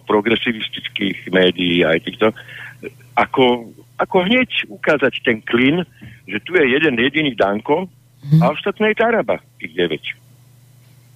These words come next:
Speaker 2: Takže sa snažia aj
Speaker 1: A
Speaker 2: do
Speaker 1: pri,
Speaker 2: rozbroj-,
Speaker 1: pri
Speaker 2: ale
Speaker 1: Dankovej, pri, a pri Dankovej paranoji, ktorá fakt dosahuje, e, dosahuje výšok, výšok, kde, kde nevyskočí ani blcha,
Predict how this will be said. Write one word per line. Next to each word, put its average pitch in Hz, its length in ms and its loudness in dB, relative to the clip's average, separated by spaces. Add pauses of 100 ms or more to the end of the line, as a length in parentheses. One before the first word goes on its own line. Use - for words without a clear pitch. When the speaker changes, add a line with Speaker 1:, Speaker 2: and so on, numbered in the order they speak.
(380)
Speaker 2:
Takže 190 220 4
sa 208 180 2
snažia 208 640 2
aj - 60 -8
Speaker 1:
A - 100 0
Speaker 2:
do 190 100 6
Speaker 1:
pri, 190 120 2
Speaker 2:
rozbroj-, 208 400 2
Speaker 1:
pri 160 160 -4
Speaker 2:
ale 156 80 2
Speaker 1:
Dankovej, 175 460 2 (260)
pri, 151 140 0 (360)
a - 80 -6
pri 143 220 0
Dankovej 180 480 2
paranoji, 98 580 0 (600)
ktorá 139 320 2
fakt 160 240 0
dosahuje, 117 480 2
e, 95 200 2 (600)
dosahuje 101 480 2 (400)
výšok, 117 380 2 (100)
výšok, 107 340 0 (140)
kde, 101 220 2 (360)
kde - 300 -2
nevyskočí - 480 -4
ani 95 160 2
blcha, 95 400 0